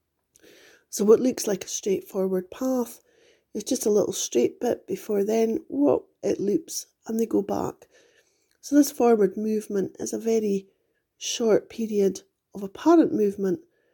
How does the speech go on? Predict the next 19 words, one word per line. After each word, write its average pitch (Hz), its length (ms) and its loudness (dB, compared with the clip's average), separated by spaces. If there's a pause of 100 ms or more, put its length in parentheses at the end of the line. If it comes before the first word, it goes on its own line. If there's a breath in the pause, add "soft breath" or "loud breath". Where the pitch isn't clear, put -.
(320)
that 175 100 -2
you're 226 100 0
just 240 240 -2
honing 226 380 0
in 202 320 4 (240)
on, 214 60 -4
an 208 140 0
actually - 480 -4
a - 40 -14
circular 190 880 -2 (840)
involvement. 202 720 2 (520 soft breath)
It's - 140 -8
a - 20 -4
bit 269 120 4
like - 180 4
going 226 180 2
round 202 300 2
a - 20 -2
roundabout. 208 600 0